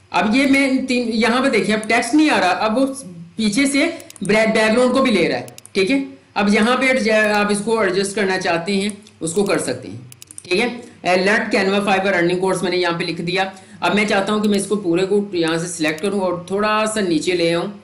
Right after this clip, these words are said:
और इसके size को थोड़ा सा increase कर दूँ, ठीक है, इस तरह से, इस तरह से,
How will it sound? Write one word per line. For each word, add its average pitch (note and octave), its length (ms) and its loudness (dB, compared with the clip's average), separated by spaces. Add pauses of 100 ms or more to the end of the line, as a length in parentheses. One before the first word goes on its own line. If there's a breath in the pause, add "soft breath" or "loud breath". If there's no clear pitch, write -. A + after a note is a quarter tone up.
(420)
और D#3 160 0
इसके E3+ 240 0
size D#3 340 0
को F#3+ 140 -4
थोड़ा E3 300 0
सा E3+ 120 -2
increase D#3 420 0
कर G#2 120 -10
दूँ, - 180 -14 (420)
ठीक C#3+ 160 -6
है, G#3+ 80 -8 (160)
इस C#3 160 -8
तरह G#2 160 -4
से, - 140 -16 (1600)
इस C#3+ 120 -6
तरह A2 160 -4
से, G2 160 -12